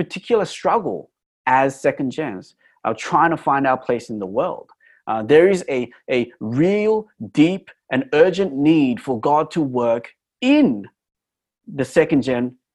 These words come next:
immigrants, right? Because so many have left the church. But when you look at, you know, what happened in America, because,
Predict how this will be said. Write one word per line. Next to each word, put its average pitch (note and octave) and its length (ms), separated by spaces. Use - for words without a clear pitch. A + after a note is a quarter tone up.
immigrants, B2 580
right? C#3 120
Because C3+ 200
so G#3+ 340
many A3+ 500
have A2 300
left G#2+ 260
the - 80
church. - 240
But D#3+ 120
when G#3 220
you C#4+ 180
look C4 200
at, E3+ 220
you D3+ 80
know, C3+ 180
what D3 200
happened E3 440
in D3+ 140
America, B2+ 580
because, A#2 320